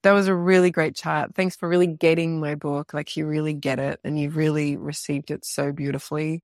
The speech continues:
I just, I loved our chat so much. It was so good to sit with you.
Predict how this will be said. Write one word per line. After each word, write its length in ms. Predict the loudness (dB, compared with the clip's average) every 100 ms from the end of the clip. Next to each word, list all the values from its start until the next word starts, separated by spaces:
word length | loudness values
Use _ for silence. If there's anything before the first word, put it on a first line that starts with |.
| _ -8
I 120 | -6
just, 180 | -6 -2
I 80 | -2
loved 360 | 0 -4 -4
our 120 | -4 -4
chat 300 | -6 -6 -6
so 160 | -10
much. 320 | -6 -6 -8
It 60 | -12
was 100 | -10
so 180 | -6 -6
good 220 | -6 -8
to 340 | -4 -2 -2 -6
sit 280 | -10 -10
with 140 | -8 -8 -8
you. 220 | -8